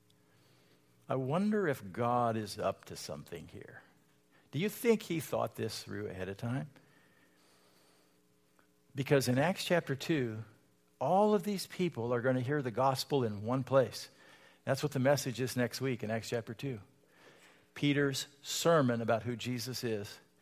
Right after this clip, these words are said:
and an opportunity to respond to the gospel of Jesus. And the people in these areas are gonna hear, and they're gonna have to go back home.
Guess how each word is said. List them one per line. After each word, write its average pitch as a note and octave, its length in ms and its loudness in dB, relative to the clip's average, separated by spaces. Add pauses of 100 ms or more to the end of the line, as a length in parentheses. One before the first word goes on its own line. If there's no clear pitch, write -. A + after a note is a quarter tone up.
(420)
and C3 120 2
an B2 100 4
opportunity C#3+ 760 2
to - 140 -6
respond B2+ 580 4
to B2 80 -4
the A2 100 -2
gospel A2+ 400 0
of G#2+ 80 -4
Jesus. A#2 560 -6 (800)
And B2+ 120 4
the B2 60 0
people - 540 0
in C3 260 4
these F3 480 2 (560)
areas C#3 720 8 (280)
are B2 100 2
gonna C3 180 4
hear, A#2 480 2 (1300)
and A#2+ 80 0
they're F3+ 80 4
gonna G3 160 6
have B2+ 200 2
to A#2+ 60 -8
go A2+ 140 -2
back C3 300 0
home. E3 340 -2